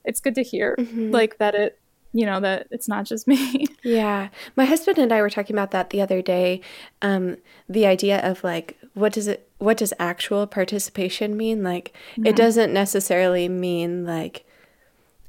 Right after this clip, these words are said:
Speaker 2: um, like, saying the words <laughs> necessarily, like, pr-, like, praying
Speaker 1: Yeah.
Speaker 2: vocally in that way. Sometimes it means, you know, we're in the back with a crying child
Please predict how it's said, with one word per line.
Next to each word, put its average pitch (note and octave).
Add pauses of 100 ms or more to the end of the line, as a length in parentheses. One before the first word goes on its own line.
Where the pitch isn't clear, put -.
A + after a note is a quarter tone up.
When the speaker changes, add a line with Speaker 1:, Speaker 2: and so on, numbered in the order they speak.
(140)
Speaker 2:
um, F3 (340)
like, F3
saying F#3
the E3+
words E3+ (240)
<laughs> A3+
necessarily, F#3
like, -
pr-, - (280)
like, F3
praying F3 (240)
Speaker 1:
Yeah. F#3+
Speaker 2:
vocally F3+
in F3
that E3+
way. E3
Sometimes G#3+
it F#3
means, F#3 (400)
you G3+
know, F3+ (260)
we're G3
in G3+
the G3
back F3+
with E3
a E3+
crying E3+
child E3+